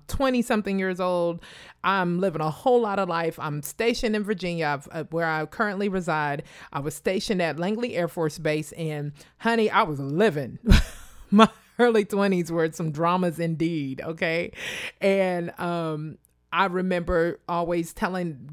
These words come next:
Cabana and Tiff stories about, you know, what happened this week or what happened last week with this dude or this,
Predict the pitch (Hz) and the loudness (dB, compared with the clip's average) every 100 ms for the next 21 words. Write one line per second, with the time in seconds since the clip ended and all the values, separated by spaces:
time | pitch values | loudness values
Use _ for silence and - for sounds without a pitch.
0 | 147 - 185 165 165 147 170 - 294 - | -14 -6 -2 0 0 -2 -4 0 -2 -2
1 | - - - - 233 233 214 170 165 151 | -14 -20 -16 0 4 6 4 2 -2 0
2 | 147 151 156 147 131 156 160 156 151 151 | -2 -4 -6 -6 -4 -2 0 -2 -4 -4
3 | 160 - 143 127 127 151 156 147 151 147 | -4 -6 -10 -6 -4 -2 -2 -4 -4 -4
4 | 143 151 131 139 185 175 - 160 147 143 | -6 -8 -10 -6 -4 -4 -4 -4 -2 -4
5 | 139 135 131 175 175 - | -4 -8 -4 -4 -6 -12